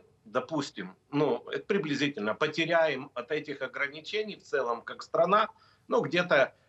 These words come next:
э, миллионов двадцать-тридцать долларов, да? Но от Евросоюза мы только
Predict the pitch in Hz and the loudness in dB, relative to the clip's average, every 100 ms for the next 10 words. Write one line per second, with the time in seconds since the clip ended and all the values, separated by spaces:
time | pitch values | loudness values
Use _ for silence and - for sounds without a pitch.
0 | _ - 120 120 110 104 151 156 160 156 | _ 4 6 6 4 2 0 2 4 6
1 | 151 135 110 156 165 - 143 - 135 139 | 4 2 2 4 4 2 -4 -2 -2 -2
2 | 139 127 113 113 95 82 90 98 123 147 | -2 -4 2 2 2 -4 -8 -4 2 2
3 | 147 _ _ _ _ - _ - 165 202 | 2 _ _ _ _ -20 _ 0 4 6
4 | 185 160 - 180 175 165 240 220 214 202 | 6 4 2 0 0 2 4 6 4 4
5 | 190 165 135 110 92 92 - _ 160 180 | -2 0 -2 -2 -4 -8 -8 _ 2 2
6 | 208 208 202 180 | 4 4 6 4